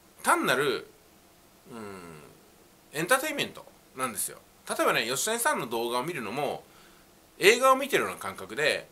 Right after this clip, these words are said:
見てる間フラストレーションが解消されて何かができた気になってるけども、見終わった後に、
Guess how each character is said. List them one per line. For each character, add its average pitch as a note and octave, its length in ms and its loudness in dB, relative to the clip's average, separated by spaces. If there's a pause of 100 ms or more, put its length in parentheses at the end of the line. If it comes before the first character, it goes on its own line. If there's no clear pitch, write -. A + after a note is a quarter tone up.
見 A#3 180 -4
て C#4+ 100 -2
る G#3+ 140 6
間 F3 240 4
フ D#3+ 140 -4
ラ E3+ 100 4
ス E3+ 80 0
ト F#3 80 0
レ F#3 60 2
ー - 20 0
シ C#3+ 80 -2
ョ A#2 60 -2
ン G#2 40 -8
が G2 80 -8
解 G#2+ 220 -6
消 A2+ 160 -6
さ B2+ 100 -4
れ A2+ 60 -4
て D3+ 140 -2
何 D#3 200 -2
か G#2+ 100 -10
が G2 100 -4
で B2+ 100 -4
き - 60 -12
た F#2+ 100 -6
気 G2 160 -12
に F#2+ 60 -14
な G#2+ 80 -10
っ G2+ 40 -12
て - 120 -14
る F#2+ 80 -12
け - 80 -14
ど E3+ 80 -8
も、 F#3+ 400 -2
見 D3+ 100 -2
終 G3 120 2
わ A#3+ 80 2
っ A#3+ 60 -10
た B2+ 120 2
後 G2 160 -4
に、 C3 280 -4